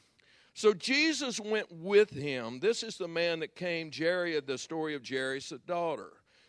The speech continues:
Jesus was going with Jairus to heal his daughter. And so it says, Jesus went with him. A large crowd followed and pressed around him. And a woman was there who had been subject to bleeding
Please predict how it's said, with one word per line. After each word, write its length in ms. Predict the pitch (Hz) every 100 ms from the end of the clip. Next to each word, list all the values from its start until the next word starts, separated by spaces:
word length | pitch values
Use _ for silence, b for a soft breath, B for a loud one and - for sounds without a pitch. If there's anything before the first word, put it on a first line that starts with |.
| -
Jesus 520 | 113 190 226 214 180
was 160 | 175 -
going 340 | 175 175 165
with 200 | 156 -
Jairus 640 | 175 208 220 175 151 151 -
to 140 | 156
heal 520 | 139 214 214 170 156
his 240 | 160 147 -
daughter. 480 | 165 170 160 107 - _ _ _ _ _ _ b b b b b b b
And 120 | 185
so 160 | 214 214
it 80 | -
says, 260 | 220 202
Jesus 540 | - 247 277 220 214 202
went 280 | 202 190
with 300 | 180 214 254
him. 240 | 226 190 160 -
A 120 | 190
large 640 | 180 175 226 285 285 -
crowd 680 | - 151 170 196 202 160 143 - -
followed 440 | 180 202 180 143
and 120 | 131 B B B -
pressed 720 | 190 214 226 226 202 - -
around 600 | 185 190 196 202 202 180
him. 300 | 156 113 113 101 - b b b b -
And 120 | 208
a 40 | 208
woman 640 | 196 233 311 359 311 190
was 200 | 160 -
there 380 | 160 175 208 220
who 140 | 208
had 120 | 202
been 160 | 202 190
subject 580 | - 240 247 262 262 -
to 100 | 175
bleeding 640 | 139 190 220 202 147 156